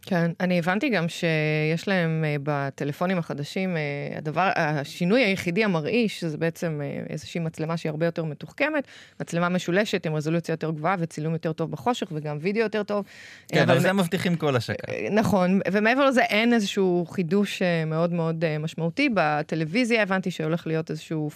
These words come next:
Speaker 1: feature faster processor שנקרא A שתים עשרה, שהוא יאפשר באמת גם את המשחקים על ה-, על הטלוויזיה, והשירות הזה של המשחקים יעלה משהו כמו ארבע תשעים ותשע דולר, וה-, אה,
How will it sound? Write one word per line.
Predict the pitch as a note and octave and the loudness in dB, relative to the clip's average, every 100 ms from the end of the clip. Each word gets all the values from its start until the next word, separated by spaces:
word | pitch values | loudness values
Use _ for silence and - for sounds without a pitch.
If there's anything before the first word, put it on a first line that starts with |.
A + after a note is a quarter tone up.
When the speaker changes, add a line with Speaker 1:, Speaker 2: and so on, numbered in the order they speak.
| - | -4
Speaker 1:
feature | G3+ F3+ F3+ - | -4 -2 -4 -2
faster | E3 - E3 - | -4 -4 -4 -2
processor | A3 G#3+ - F3 | -2 -2 -4 -6
שנקרא | E3+ D#3 D#3 E3 D#3 | -4 -6 -2 0 2
A | E3 E3 | 0 -2
שתים | - A#3+ | -2 -2
עשרה, | D4+ - D#4 - - - - | -2 -4 -4 -6 -20 -20 -14
שהוא | - F3+ | -2 0
יאפשר | E3+ - G#3+ | 2 2 2
באמת | G3 F#3 F#3 | 4 0 0
גם | F#3 G3 | -2 0
את | |
המשחקים | G3 F3 - E3 F#3 - | -2 -2 -6 -2 -2 0
על | F3 | 0
ה-, | F3 D#3 D3+ - | 2 0 -2 -2
על | F3 F3 | 0 0
הטלוויזיה, | E3+ D3 F3 A#3+ A3+ F3 | -2 -4 0 0 2 0
והשירות | D#3+ D3 D#3 F3+ F3 A3+ | 0 -2 -2 -2 0 0
הזה | G#3+ | 0
של | F#3+ D#3 | -2 -6
המשחקים | D#3+ - - E3+ | -8 -8 -6 -2
יעלה | D#3+ | -2
משהו | D#3+ E3 F3 | -2 -2 -4
כמו | - E3+ E3 | -4 -2 0
ארבע | E3 E3+ | 0 0
תשעים | E3 E3+ E3 | -2 -4 -6
ותשע | D#3+ E3 E3 | -4 -4 0
דולר, | F3 A3+ G#3+ E3+ | 2 4 2 0
וה-, | D3+ D3+ - - - - | -2 -4 -8 -20 -20 -20
אה, | - | -6